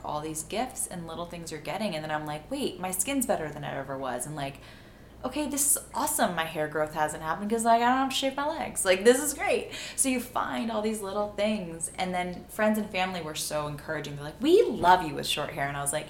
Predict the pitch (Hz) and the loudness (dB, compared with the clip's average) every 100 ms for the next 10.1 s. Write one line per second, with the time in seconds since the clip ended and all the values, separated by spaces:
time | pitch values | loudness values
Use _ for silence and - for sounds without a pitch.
0 | - 208 233 285 247 226 233 233 - - | -6 0 4 6 8 10 8 6 -8 -12
1 | - - 220 - 247 254 294 226 233 202 | -12 -4 -4 4 6 6 4 6 6 8
2 | 202 202 196 190 190 220 208 196 180 196 | 6 4 0 0 0 -2 0 -2 -2 -2
3 | 180 180 165 185 240 320 349 359 320 269 | -2 -4 -4 -6 -2 -2 0 0 0 -2
4 | 302 320 339 - 226 180 175 175 170 175 | 0 0 -2 -2 2 2 0 -4 -8 -12
5 | - - 196 165 160 - - 190 175 - | -12 -8 -8 -8 -4 -2 2 4 4 2
6 | - - - - - - - - - 175 | -14 -18 -20 -20 -20 -20 -20 -20 4 4
7 | 160 170 - 175 - 147 175 170 131 127 | 4 0 -6 -8 -8 -8 -6 -2 -2 -4
8 | 143 135 131 139 - 143 147 - 147 143 | -4 -2 -2 -2 -8 -10 -4 -2 0 -2
9 | - 170 156 165 156 147 151 - 156 147 | -2 2 2 2 -2 -2 -8 -10 -8 -4
10 | 143 | -4